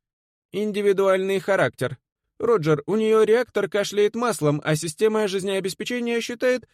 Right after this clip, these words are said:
что дышать — это излишняя роскошь. Если мы попытаемся взлететь, мы станем самым дорогим фейерверком в этом секторе. Ты хочешь войти в историю как пилот, который самоубился на летающей консервной банке?"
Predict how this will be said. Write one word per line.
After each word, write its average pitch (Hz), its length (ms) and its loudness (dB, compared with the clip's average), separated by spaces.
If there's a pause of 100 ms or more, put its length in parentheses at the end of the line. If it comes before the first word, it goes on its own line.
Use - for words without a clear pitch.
(100)
что - 200 -6
дышать — 240 380 -2
это 240 260 -2
излишняя 175 540 -2
роскошь. 127 440 -4 (440)
Если 208 340 -2
мы 202 140 -2
попытаемся 180 640 -2
взлететь, 160 560 -2 (300)
мы 240 160 -4
станем 233 400 -2
самым 226 380 0
дорогим 196 420 -2
фейерверком 196 680 0
в 196 40 -2
этом 202 260 -4
секторе. 143 540 -4 (640)
Ты 185 100 0
хочешь 190 340 -2
войти 185 300 0
в 180 80 2
историю 185 400 4
как 185 200 -6
пилот, 180 340 -2
который 220 320 2
самоубился 196 680 0
на 202 100 -4
летающей 196 640 0
консервной 190 640 -2
банке?" 208 540 -2